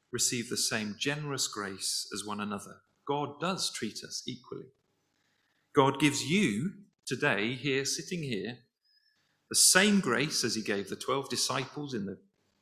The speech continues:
that we read about in the New Testament, the same grace that he gave the Apostle Paul, the ministers, the famous ministers that you know about, he gives you the same grace, the same Christ, the same Spirit.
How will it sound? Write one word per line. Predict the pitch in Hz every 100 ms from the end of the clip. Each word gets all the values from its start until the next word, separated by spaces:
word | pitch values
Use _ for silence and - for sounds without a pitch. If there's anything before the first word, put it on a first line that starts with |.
| _ _
that | - - 95
we | 101
read | 117 120
about | 120 120
in |
the | 110
New | 123
Testament, | 120 120 - 151 170 196 _ _ _ _ -
the |
same | - 143 160 160
grace | 143 156 165 - -
that | -
he |
gave | - 123 123
the | 101
Apostle | - 131 120 -
Paul, | 139 147 226 - _ _ _ _ - _ _ _ _ _ _ _
the | 107
ministers, | 117 170 151 - 196 202 -
the |
famous | - 139 170 170 -
ministers | 135 175 - - 208 202 -
that | 135
you | 131
know | 143 156
about, | 156 196 - -
he | 135
gives | 131 139 123 123
you | 185 240
the | 202
same | - 220 214
grace, | - 247 - - - - - - _ -
the |
same | - 165 180
Christ, | 151 - 135 143 - - - -
the | -
same | 147 160
Spirit. | - - 147 143 -